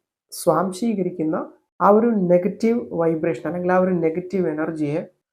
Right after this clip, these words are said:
വിഗ്രഹങ്ങൾ ഈ വിധം വളരെ പെട്ടെന്ന് തന്നെ അത് പിടിച്ചെടുക്കുകയും അഭിഷേക വേളയിൽ അല്ലെങ്കിൽ ആ ഒരു വിഗ്രഹത്തെ ജലം കൊണ്ട് കഴുകുന്ന ആ ഒരു സന്ദർഭത്തിൽ ആ ഒരു വിഗ്രഹത്തിലേക്ക് ആദേശം ചെയ്യപ്പെട്ട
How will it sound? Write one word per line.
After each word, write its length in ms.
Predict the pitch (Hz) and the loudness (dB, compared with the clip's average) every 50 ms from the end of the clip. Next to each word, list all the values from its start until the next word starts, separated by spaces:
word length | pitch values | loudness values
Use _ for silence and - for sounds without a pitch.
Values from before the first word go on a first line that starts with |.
| _ _ | _ _
വിഗ്രഹങ്ങൾ 600 | 175 185 196 185 185 262 247 233 226 220 220 214 202 | 2 2 4 4 4 4 4 4 4 4 4 4 4
ഈ 80 | 196 190 196 | 4 2 0
വിധം 240 | 185 180 - 196 226 240 233 - - _ _ _ - - | -2 -2 -2 -2 -2 -2 -6 -10 -16 _ _ _ -4 -2
വളരെ 240 | 143 165 196 220 233 233 | 0 2 2 2 4 4
പെട്ടെന്ന് 340 | 214 196 - 214 208 214 214 202 | 2 2 2 2 2 2 2 2
തന്നെ 180 | 190 180 196 220 - - - 180 | 2 0 -2 -2 -4 -8 -8 -6
അത് 100 | 175 165 - - | -6 -6 -6 -8
പിടിച്ചെടുക്കുകയും 800 | 175 160 185 180 - 185 165 151 - 185 175 156 147 151 170 220 - - - 190 185 | -8 -8 -8 -6 -6 -8 -8 -8 -12 -8 -6 -4 -2 -2 -4 -4 -8 -6 0 2 2
അഭിഷേക 520 | 185 185 226 220 214 - 262 254 247 240 240 226 | 2 4 2 0 4 8 8 8 10 10 8 8
വേളയിൽ 260 | 208 190 175 160 147 147 | 8 8 6 6 4 4
അല്ലെങ്കിൽ 220 | 151 165 185 190 190 | 2 2 2 2 2
ആ 80 | 190 196 196 | 4 4 4
ഒരു 80 | 185 175 170 | 4 2 2
വിഗ്രഹത്തെ 440 | - 175 180 165 190 185 - 190 180 - | 2 0 0 0 0 0 0 0 2 4
ജലം 260 | 160 156 147 165 180 190 185 | 2 2 2 0 -4 -4 -4
കൊണ്ട് 200 | 190 185 185 185 180 - 160 | -4 -2 -2 -4 -4 -6 -8
കഴുകുന്ന 460 | 151 147 151 156 165 165 165 175 - - - _ _ _ _ _ _ _ - | -4 -4 -2 -4 -4 -6 -8 -10 -12 -14 -18 _ _ _ _ _ _ _ 0
ആ 40 | 165 190 220 | 2 2 2
ഒരു 80 | 220 - - | 0 0 -2
സന്ദർഭത്തിൽ 560 | 190 190 190 208 208 180 202 190 - 151 147 156 185 - - - - | -2 -2 -2 -4 0 0 0 0 2 0 0 0 -2 -4 -6 -2 0
ആ 40 | 208 254 | 2 4
ഒരു 80 | 294 311 | 4 4
വിഗ്രഹത്തിലേക്ക് 840 | 277 247 226 202 233 247 240 262 262 269 262 254 247 214 - 233 247 277 285 294 - - | 4 4 2 2 2 2 2 2 2 2 0 -2 -2 -2 -4 -4 -4 -4 -4 -6 -4 -2
ആദേശം 540 | 165 165 180 196 214 226 233 233 - 240 233 - | 0 2 2 2 2 2 0 0 -4 -6 -6 -2
ചെയ്യപ്പെട്ട 340 | 226 208 202 202 - 202 | 0 0 0 0 -4 -10